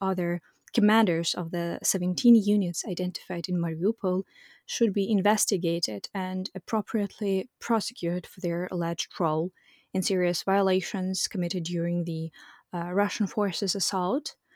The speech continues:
The concrete international efforts toward justice and accountability are crucial to demonstrate that unlawful attacks carry consequences, to deter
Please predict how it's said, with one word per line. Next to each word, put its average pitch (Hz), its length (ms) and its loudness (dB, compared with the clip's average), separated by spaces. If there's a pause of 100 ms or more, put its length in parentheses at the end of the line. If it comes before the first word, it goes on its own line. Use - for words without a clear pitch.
(300)
The 240 100 4
concrete 240 500 6
international 214 640 2
efforts 190 480 2
toward 170 300 0
justice 196 580 0
and 185 320 -2
accountability 190 840 2
are 180 100 -4
crucial - 480 -2
to - 160 -4
demonstrate 185 880 0
that 160 320 -4 (140)
unlawful 202 500 6
attacks 170 460 -4 (420)
carry 165 300 2
consequences, - 1000 -8 (680)
to - 100 2
deter 220 600 4